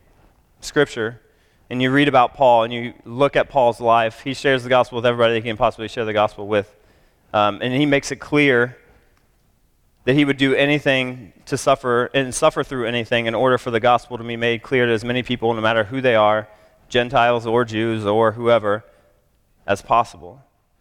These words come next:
Uh, that's his goal. He wants to see more and more people come to know Christ and be saved by the power of the gospel. And so he endures through getting beaten. He endures through getting shipwrecked. He endures through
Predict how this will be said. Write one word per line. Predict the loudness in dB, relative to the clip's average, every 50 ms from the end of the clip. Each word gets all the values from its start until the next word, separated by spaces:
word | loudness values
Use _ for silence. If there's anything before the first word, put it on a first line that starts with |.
| _ _ _ _ _ _ -2
Uh, | 0 2 2 2 2 0 -2 -4 -10 -20 _ _ _ _ _ _ _ _ _ _ _ _ _ _ _ _ _ -4
that's | 0 0 0 0 0
his | -6 -10 -4
goal. | 0 0 2 2 0
He | -2 -2
wants | -2 -2 -2 -4 -4 -8 -10
to | -6 -4 -2 -2 -4 -6 -10 _ _ _ _ _ _ -20 _ _ _ _ _ _ _ _ _ _ _
see | -12 -4 -2 -2 0
more | 2 2 2 2
and | 2 2
more | 0 0 0
people | -2 -6 -4 -4 -2
come | 0 -2 -2 -2
to | -2
know | -2 -2 -2
Christ | 0 0 0 0 0 -2 -6 -10
and | -8 -8
be | -8
saved | -8 -6 -4 -2 -2 -2 -2 -2
by | 0 0 0 0
the | -2
power | -2 0 2 2 2
of | 0
the | -2 0
gospel. | 0 0 0 0 -4 -14 -20 -20 -20 _ _ _ _ _ _ _ _ _ _ _ _ _ _ _ _ _ _ _ _ _ _ _ _ _ -18
And | -10 -2
so | 0 0 2
he | 2 2 2 2
endures | 0 0 -2 0 2 4 4 4 2 2 -2
through | -4 -2 -2 0 0 -2 0
getting | -2 -2 -2 -2 -4 -6
beaten. | -4 -2 -2 -2 -2 -2 -2 -2 -2
He | -2 0 0 0
endures | 0 -2 -2 0 2 2 2 2 0 -2
through | -4 -4 -2
getting | 0 -2 -2 -2 -6 -8 -14 _ -20 _ -14
shipwrecked. | -10 -4 -2 -2 0 0 2 2 2 2 0 -2
He | -6 -6
endures | -4 -4 0 2 2 2 2 0 -2
through | -4 -2 0 0 0 0 -2